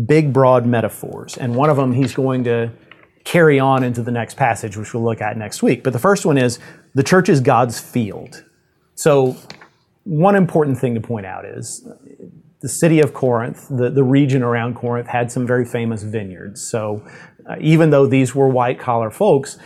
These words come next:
they understood. A lot of them probably owned some of these vineyards. They didn't work in the vineyards,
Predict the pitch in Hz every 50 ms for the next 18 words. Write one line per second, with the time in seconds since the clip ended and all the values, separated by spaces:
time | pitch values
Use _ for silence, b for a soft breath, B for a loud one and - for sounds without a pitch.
0 | B B B 120 127 139 143 143 143 143 135 135 117 - - - - 151 131 117
1 | 101 104 - - 117 120 120 123 117 120 127 139 131 127 139 139 147 151 147 -
2 | 147 156 180 185 165 139 - - 127 117 107 107 104 113 120 117 104 95 92 95
3 | - 117 123 131 127 123 123 156 196 190 190 147 131 110 117 113 104 104 127 135
4 | 131 -